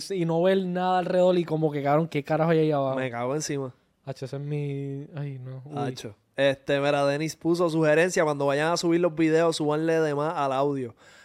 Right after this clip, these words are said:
Speaker 2: Así el que quiera escucharlo bajo, que lo ponga bajo, y si de no escucharse, que se puede subir más. Sí, este, Denis, gracias por la sugerencia. Eso es algo que tengo entendido que ya estamos arreglando.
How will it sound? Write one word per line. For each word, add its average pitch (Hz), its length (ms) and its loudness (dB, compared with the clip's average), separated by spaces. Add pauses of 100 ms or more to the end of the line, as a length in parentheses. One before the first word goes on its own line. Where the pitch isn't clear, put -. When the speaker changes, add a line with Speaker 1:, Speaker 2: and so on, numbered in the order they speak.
Speaker 2:
Así 127 220 -4
el 143 40 -4
que 156 160 -4
quiera 160 140 2
escucharlo 160 540 2
bajo, 165 300 6
que 151 80 2
lo 143 140 2
ponga 147 280 -2
bajo, 160 340 4
y 143 280 0
si 131 1000 -8
de 131 180 -4
no 135 60 -4
escucharse, 156 540 -2
que 151 80 0
se 143 140 -6
puede 135 180 -2
subir 143 280 -2
más. 123 220 -8 (520)
Sí, 160 380 0
este, 147 420 2
Denis, 175 260 4
gracias 160 300 2
por 185 140 -2
la 185 100 6
sugerencia. 185 880 4
Eso 147 260 0
es 165 60 2
algo 165 340 2
que 156 580 4
tengo 147 160 -4
entendido 165 460 0
que 156 160 2
ya 156 240 4
estamos 165 500 0
arreglando. 165 680 2